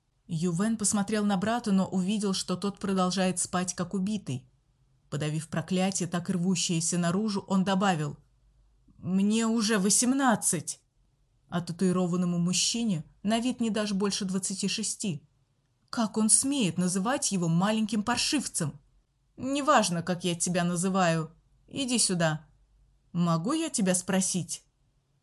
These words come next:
Ты же студент?» «Наверное». «А экзамены ты сдавал?»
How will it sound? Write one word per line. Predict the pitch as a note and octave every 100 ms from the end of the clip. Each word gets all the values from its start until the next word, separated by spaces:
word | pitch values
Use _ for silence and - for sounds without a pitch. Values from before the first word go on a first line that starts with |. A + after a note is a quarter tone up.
| _
Ты | E3+ E3
же | D#3+ E3
студент?» | - - E3+ G#3+ E4+ - - _ _ _ _ - _ -
«Наверное». | - A2 E3+ E3 F3+ E3 F#3 G#3+ A3+ A#3+ A#3+ A3+ _ _ _ _ _ _ _ -
«А | G#3 G3
экзамены | B3+ A#3 B3 C4 G3 E3 E3
ты | F3
сдавал?» | F3 D#3+ F#3 A3+ D#4+ D#4+